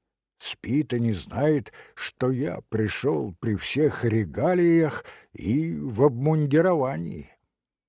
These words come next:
Она привыкла видеть меня в одеяльной юбке или в байковом халате, протертом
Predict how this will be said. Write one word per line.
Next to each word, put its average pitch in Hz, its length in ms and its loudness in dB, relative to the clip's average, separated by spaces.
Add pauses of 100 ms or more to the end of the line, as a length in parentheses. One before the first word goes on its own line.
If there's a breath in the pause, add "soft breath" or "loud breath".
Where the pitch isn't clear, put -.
(140)
Она 240 340 -4
привыкла 131 680 4
видеть 127 400 0
меня 131 400 0 (180 soft breath)
в 87 180 -2
одеяльной 113 800 4
юбке 143 680 -2
или 95 320 0
в 80 160 -6
байковом 98 680 -2
халате, 170 640 -2
протертом 160 800 0